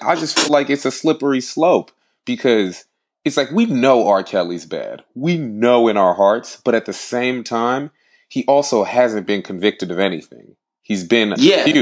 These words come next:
Speaker 2: because, because, because people were blind of all this shit that he did.
Speaker 1: Yeah. I,
Speaker 2: You know
Speaker 1: I mean,
Speaker 2: what I mean?
Speaker 1: not
Speaker 2: I don't,
Speaker 1: fully
Speaker 2: I don't,
Speaker 1: blind 'cause
Speaker 2: I
Speaker 1: he's
Speaker 2: don't
Speaker 1: been
Speaker 2: think that
Speaker 1: in and out
Speaker 2: there's
Speaker 1: of court.
Speaker 2: Yeah, but that's the thing. People were not taking initiative as they do now.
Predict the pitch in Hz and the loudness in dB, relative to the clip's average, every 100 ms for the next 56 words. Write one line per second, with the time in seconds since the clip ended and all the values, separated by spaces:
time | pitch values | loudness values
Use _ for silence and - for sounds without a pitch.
0 | 110 - 117 135 135 143 - 135 147 135 | 2 0 -4 -4 0 -2 -2 -6 -2 -2
1 | - 147 120 110 104 - 135 123 113 120 | -2 -2 -2 -4 -2 0 0 -2 -4 -2
2 | 123 107 107 - 104 104 92 98 95 - | -2 -4 -8 -10 -10 -10 -10 -12 -12 -12
3 | 67 - _ - 139 190 131 - - - | -12 -14 _ -10 0 0 0 -6 -12 -18
4 | 135 - 170 240 143 131 117 185 180 151 | -8 -4 -2 -2 0 0 0 0 0 0
5 | 156 147 151 165 127 123 139 139 135 160 | 2 2 2 0 -2 -6 -4 0 0 0
6 | - 151 135 113 101 - - 143 85 - | -4 -6 -4 -4 -4 -6 -6 -6 -6 -12
7 | _ _ _ _ _ _ _ _ _ _ | _ _ _ _ _ _ _ _ _ _
8 | _ _ _ _ _ - 247 202 - - | _ _ _ _ _ -4 0 2 0 -6
9 | - - 170 156 139 151 160 107 - - | -10 -2 0 0 -2 0 0 0 -10 -14
10 | - 185 - 160 117 - - _ _ _ | -10 -4 2 2 0 -8 -20 _ _ _
11 | _ - - 143 135 120 143 - - 143 | _ -20 -6 -2 -2 0 -2 -4 -8 -8
12 | - 104 101 107 156 131 120 107 107 - | -8 -8 -4 0 0 0 0 -2 -2 -2
13 | 120 110 117 110 123 107 113 - - - | -2 0 0 0 -2 -2 -2 -4 -8 -18